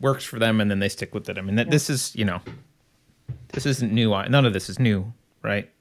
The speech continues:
Speaker 1: Um,
Speaker 2: Yeah.
Speaker 1: he will rejoin the World Health Organization. Woohoo.
Speaker 2: Woo.
Speaker 1: Uh,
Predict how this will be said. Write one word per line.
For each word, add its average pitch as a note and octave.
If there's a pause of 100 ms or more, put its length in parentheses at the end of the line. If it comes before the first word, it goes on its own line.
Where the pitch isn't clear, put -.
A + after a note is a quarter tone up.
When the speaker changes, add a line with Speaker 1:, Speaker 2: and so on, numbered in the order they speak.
(140)
Speaker 1:
Um, G#2 (480)
Speaker 2:
Yeah. E3+ (1080)
Speaker 1:
he -
will F#3+
rejoin F#3+
the E3+
World E3+
Health F3+
Organization. C3+ (1400)
Woohoo. A3+
Speaker 2:
Woo. D4+ (140)
Speaker 1:
Uh, B2+